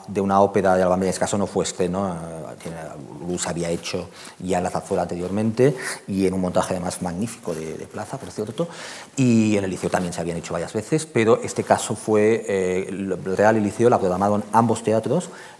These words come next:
pero en el caso del Real, el Liceo, el Real hizo una coproducción con Covent Garden, de Christoph Loy, y el Liceo hizo una coproducción con Ge-, la Gen-, con Genève,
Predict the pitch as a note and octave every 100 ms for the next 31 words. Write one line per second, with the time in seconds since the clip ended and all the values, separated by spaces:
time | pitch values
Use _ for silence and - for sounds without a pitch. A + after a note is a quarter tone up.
0 | - C3 B2 D3 - G#2+ G2+ G#2 A2+ G#2+
1 | G#2+ G#2 F#2 G#2 G2+ G2 D#2 F2 G2 G2+
2 | G#2+ G#2+ F#2+ - F#2+ A2+ G2 F#2 F#2 F#2+
3 | A#2 B2+ E3+ C#3+ F#2+ - F#2+ A2 C3 A#2
4 | F#2+ F2+ - G#2 G#2 G2 G2+ F#2+ - F2
5 | - G2+ G2+ F#2 F2 F#2 F#2 F2+ F2 F2+
6 | F2 E2 E2+ B2+